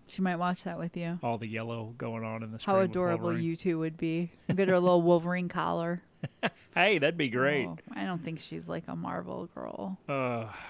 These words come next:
Speaker 2: she's
Speaker 1: She's
Speaker 2: in
Speaker 1: just,
Speaker 2: this
Speaker 1: like,
Speaker 2: family.
Speaker 1: uh,
Speaker 2: She's definitely a
Speaker 1: whatever
Speaker 2: Marvel girl.
Speaker 1: cute collar mom wants to get me, girl.
Speaker 2: <laughs>
Speaker 1: And this summer it's flamingos.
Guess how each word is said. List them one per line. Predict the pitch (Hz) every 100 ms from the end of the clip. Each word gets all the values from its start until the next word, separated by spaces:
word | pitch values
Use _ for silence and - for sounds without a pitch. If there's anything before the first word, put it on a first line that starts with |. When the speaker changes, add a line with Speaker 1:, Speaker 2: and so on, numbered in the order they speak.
| -
Speaker 2:
she's | - - 240
Speaker 1:
She's | 220
Speaker 2:
in | 247
Speaker 1:
just, | 247
Speaker 2:
this |
Speaker 1:
like, | 196 180
Speaker 2:
family. | - - -
Speaker 1:
uh, | 170
Speaker 2:
She's | 165 117
definitely | - 120 120 107
a |
Speaker 1:
whatever | 110 175 175
Speaker 2:
Marvel | 175 175
girl. | -
Speaker 1:
cute | 175 165
collar | - 160 165 165 160
mom | 160 160 160
wants | 165 170 151 -
to | 180
get | 165 156
me, | 165 170
girl. | 170 170 175 180 _ _
Speaker 2:
<laughs> | 147 117 - - - - - - _ _ -
Speaker 1:
And | 180 180
this | 185
summer | - 160 160 165 170
it's | - -
flamingos. | 269 311 294 185 165 165 165 175 - -